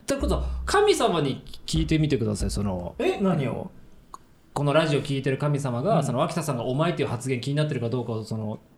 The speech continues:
Speaker 2: あー、
Speaker 1: 上げてもら-
Speaker 2: じゃあ「ハッシュタグピピパピ」で、
Speaker 1: はい。
Speaker 2: 前から気になってましたか、気にならないですか、ちょっとつぶやいてもらおう。
Speaker 1: はい。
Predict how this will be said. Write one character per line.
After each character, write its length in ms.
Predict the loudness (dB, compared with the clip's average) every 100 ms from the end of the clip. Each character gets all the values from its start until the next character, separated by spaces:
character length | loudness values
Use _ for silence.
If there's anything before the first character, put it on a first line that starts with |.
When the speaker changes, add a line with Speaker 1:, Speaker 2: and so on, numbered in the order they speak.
| 0
Speaker 2:
あ 460 | 4 6 6 8 6
ー、 40 |
Speaker 1:
上 60 | 6
げ 0 |
て 60 |
も 0 |
ら- 0 |
Speaker 2:
じ 0 |
ゃ 40 | 4
あ 300 | 4 -2 -2 0
「ハ 60 |
ッ 40 | 2
シ 160 | 2
ュ 60 | 2
タ 160 | 2 2
グ 400 | 0 -2 -4 -6
ピ 100 | -4
ピ 140 | -2
パ 140 | 0 0 0
ピ」 120 | 0
で、 180 | 2 2
Speaker 1:
は 180 | 2 0
い。 80 | -2 -4 -4 -8 -10 -20 -20 -20 -6
Speaker 2:
前 220 | 0 0
か 120 | 2 0
ら 80 | 0
気 140 | 0
に 80 | 2
な 140 | 2
っ 100 | 0
て 80 | 0
ま 160 | 2 0
し 100 | 0
た 140 | -2
か、 460 | 2 2 2 0 -8 -18 -20 -12 -4
気 80 | 0
に 80 |
な 180 | 4 4
ら 80 | 4
な 140 | 4 2
い 80 |
で 140 | 2 0
す 140 | 0
か、 360 | -2 0 0 -2
ち 60 | -4
ょ 80 | -6
っ 20 |
と 60 | -6
つ 140 | -4
ぶ 120 | -2
や 140 | 0 -2
い 120 | -4 -12
て 80 | -6
も 120 | -4
ら 80 | -2
お 20 |
う。 80 | -2
Speaker 1:
は 160 | -2
い。 100 | -4